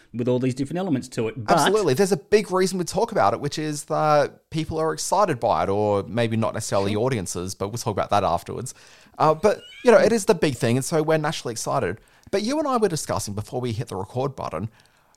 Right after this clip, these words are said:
Speaker 2: what happens for those films that come out that's just kind of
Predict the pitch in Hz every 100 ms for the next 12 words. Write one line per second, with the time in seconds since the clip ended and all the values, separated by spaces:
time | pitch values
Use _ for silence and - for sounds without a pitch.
0 | _ 170 202 262 240 262 240 - 214 196
1 | 185 175 - - 160 175 - - - 139
2 | 135 127 - 131 151 - 170 165 147 135
3 | -